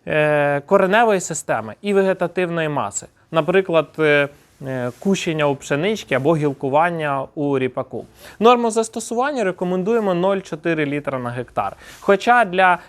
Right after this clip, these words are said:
е, слабких посівів буде ефективним збільшити норму навіть до нуль шести літра на гектар.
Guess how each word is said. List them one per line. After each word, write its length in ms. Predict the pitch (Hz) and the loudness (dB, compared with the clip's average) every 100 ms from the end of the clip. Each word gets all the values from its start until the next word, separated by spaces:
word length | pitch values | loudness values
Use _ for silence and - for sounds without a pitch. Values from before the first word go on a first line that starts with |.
| - | -8
е, 100 | 151 | -6
слабких 500 | 147 190 190 214 196 | 0 0 0 -2 -2
посівів 640 | - 196 - 254 247 185 143 | -2 -4 -2 -4 0 0 -2
буде 600 | 160 233 190 202 180 - - - | -2 -2 2 4 2 -2 -10 -4
ефективним 960 | 196 190 196 - - 240 247 202 185 160 | -4 -2 -4 -6 -6 -2 0 0 -2 -2
збільшити 580 | 156 202 220 190 175 170 | -4 -4 -4 -6 -4 0
норму 340 | 202 190 175 | 0 2 0
навіть 340 | 180 190 170 | 0 0 0
до 140 | 151 160 | 0 0
нуль 180 | 185 175 | 0 -2
шести 380 | 170 147 - | -6 -6 -4
літра 360 | 147 139 135 127 | -4 -4 -4 -4
на 120 | 117 | -4
гектар. 360 | 107 104 - | -8 -10 -14